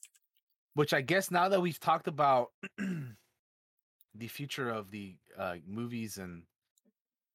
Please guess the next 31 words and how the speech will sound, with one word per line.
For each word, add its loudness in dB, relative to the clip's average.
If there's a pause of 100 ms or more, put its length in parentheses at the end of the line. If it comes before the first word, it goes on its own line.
(160)
um, -4 (1400)
and -8
the -6 (220)
T -6
V -2
shows, -6
which -14
I -14
think -6
that's -2
everything. -6
We, -4
more 0
Mandalorian, 2
Rangers -2
of -8
the -8
New -4
Republic, -4
maybe, -6 (460)
Andor, 2 (200)
Obi-Wan -2
Kenobi, -6
Bad 0
Batch, -2 (1300)
<clears throat> -4 (800)
Visions, 0
Droid 2
Story, 2
Lando, -2
Acolyte, -2